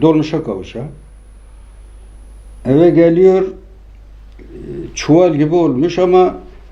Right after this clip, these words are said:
dizi var. Dizi seyredecek, gece on iki oluyor,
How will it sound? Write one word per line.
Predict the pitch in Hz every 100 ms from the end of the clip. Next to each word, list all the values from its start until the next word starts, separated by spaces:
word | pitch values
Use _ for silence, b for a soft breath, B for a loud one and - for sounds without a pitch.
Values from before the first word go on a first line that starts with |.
| 113
dizi | 147 131 170
var. | 123 160 - - - - - - - - - - - - - - - - - - 95 104
Dizi | 131 160 165
seyredecek, | 165 160 156 156 165 185 185 -
gece | 135 135
on | 165 170
iki | 165 180
oluyor, | 175 175 185